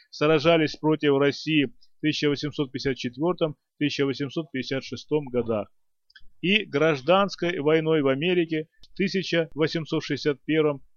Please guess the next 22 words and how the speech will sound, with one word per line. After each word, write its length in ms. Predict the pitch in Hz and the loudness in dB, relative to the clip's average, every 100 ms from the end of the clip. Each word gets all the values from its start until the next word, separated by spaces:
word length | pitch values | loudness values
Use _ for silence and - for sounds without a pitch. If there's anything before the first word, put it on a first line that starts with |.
| _ | _
тысяча 460 | 170 190 - 170 170 | -2 -2 -2 -2 -2
восемьсот 460 | 147 147 143 147 | -4 -4 -4 -4
шестьдесят 340 | 131 135 139 123 | -2 -4 -4 -4
третьем 360 | 131 139 123 | -4 -4 -4
годах, 440 | 117 113 110 107 - - - _ _ | -2 0 0 -2 -6 -20 -20 _ _
в 20 | |
которой 540 | 143 151 202 196 185 - | -2 2 4 4 2 -6
Северные 720 | - 190 226 214 190 185 190 | -6 -2 2 2 2 -2 -2
индустриальные 680 | 170 175 - 175 175 170 170 | -2 -2 -2 0 2 2 -2
штаты 460 | - 165 165 156 143 _ _ | -2 0 0 -2 -4 _ _
покорили 440 | 139 139 165 190 180 | -6 0 2 4 2
аграрный 680 | 180 127 123 131 127 120 117 | 0 -2 0 2 2 0 -2
юг 200 | 147 - | -2 -4
страны. 440 | - 104 104 98 - _ - - - _ _ _ | -8 -6 -6 -10 -16 _ -20 -20 -20 _ _ _
В 40 | |
Крымскую 500 | 185 247 233 226 220 | 2 2 2 4 6
войну 360 | 214 214 233 214 | 8 6 4 4
воевали 480 | 202 196 214 202 | 6 6 4 6
еще 300 | 185 180 185 | 6 6 2
с 80 | 170 | 0
помощью 460 | - 190 180 - 151 | 0 0 0 0 0
парусников. 760 | - 175 165 131 113 104 98 | 4 4 4 0 -6 -10 -10